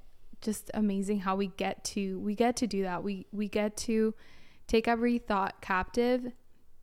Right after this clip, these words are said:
and it doesn't have to hold us captive in this,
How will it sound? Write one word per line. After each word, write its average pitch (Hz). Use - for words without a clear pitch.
and 220
it 214
doesn't 208
have 202
to 202
hold 185
us 180
captive -
in 202
this, 190